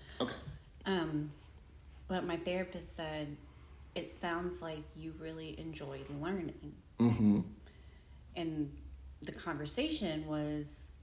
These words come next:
Speaker 2: in regards to our middle child who isn't
Speaker 1: Doesn't.
Speaker 2: isn't doing well in school right now.
Speaker 1: Isn't doing anything in school.
Speaker 2: <laughs> Well, that's true.
Speaker 1: Literally zero, zero, zero, zero,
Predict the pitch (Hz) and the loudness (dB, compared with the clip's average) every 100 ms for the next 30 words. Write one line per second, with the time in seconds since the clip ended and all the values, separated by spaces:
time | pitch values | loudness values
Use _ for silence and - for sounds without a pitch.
0 | - 165 151 143 147 139 139 - - - | -6 -2 -2 -2 -2 -2 -2 -4 -4 -2
1 | 151 139 139 135 - - 139 143 208 214 | -2 -2 -2 -4 -8 -6 -4 0 4 4
2 | - 151 127 131 131 139 - 143 127 127 | 2 -4 -4 -4 -4 -6 -6 -6 -6 -8
3 | - - - - - - - - - 104 | -10 -14 -16 -16 -16 -16 -16 -14 -2 0
4 | - 104 82 - 64 - - - - - | 6 8 8 4 0 -2 -6 -8 -16 -12
5 | - 156 147 131 - - 135 131 131 139 | -8 -6 -4 -4 -6 -6 -4 -4 -4 -4
6 | 127 127 120 139 - 131 - - - - | -4 -4 -4 -6 -6 -6 -8 -8 -10 -8
7 | 127 156 208 - 90 - - - - 87 | -6 -4 -6 2 2 4 2 2 0 2
8 | 73 67 65 101 190 - 50 50 - 202 | 4 4 4 4 4 2 -2 0 6 6
9 | 180 - 52 50 - - - - 190 175 | 6 4 2 2 -4 -8 -6 0 4 6
10 | 156 156 - - - - - - - - | 6 4 -4 -6 -4 -4 -6 -8 -6 -4
11 | - - - - 143 - - - 101 147 | -2 -2 -4 -4 -8 -10 -6 6 10 10
12 | - 113 78 78 71 95 98 95 101 87 | 10 8 8 6 4 6 8 8 8 8
13 | 82 92 90 78 73 82 110 104 78 82 | 6 6 6 4 4 4 6 6 6 4